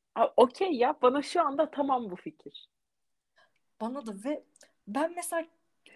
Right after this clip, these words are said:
Speaker 2: kime çok özeniyorum <laughs> biliyor musun? Böyle bir şeyleri yapmış etmiş, tamam mı? Çok böyle başarmış. Ununu elemiş, eleğini asmış dediğimiz hani bizden büyük şeyler, ablalarımız diyeyim.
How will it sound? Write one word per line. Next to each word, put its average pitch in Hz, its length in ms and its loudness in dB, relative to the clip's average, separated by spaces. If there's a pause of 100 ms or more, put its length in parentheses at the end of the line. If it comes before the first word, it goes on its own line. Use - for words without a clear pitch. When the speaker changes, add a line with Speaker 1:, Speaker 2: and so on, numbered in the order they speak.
(420)
Speaker 2:
kime 359 280 -2
çok 269 260 -2
özeniyorum 190 540 2
<laughs> - 60 -20
biliyor 233 180 -6
musun? - 380 -6
Böyle 202 420 -2 (840)
bir 339 40 -2
şeyleri 311 400 -2
yapmış 277 460 -2
etmiş, 247 580 -4
tamam 262 360 -2
mı? 165 140 -10
Çok - 260 -14
böyle 208 420 -4
başarmış. 233 920 4 (360)
Ununu 320 320 -2
elemiş, 294 580 0
eleğini 262 480 -2
asmış 247 520 -8
dediğimiz 180 580 -6 (920)
hani 226 300 0
bizden 247 460 4
büyük - 400 -6 (340)
şeyler, 196 680 -2 (420)
ablalarımız 214 840 2
diyeyim. 202 220 -10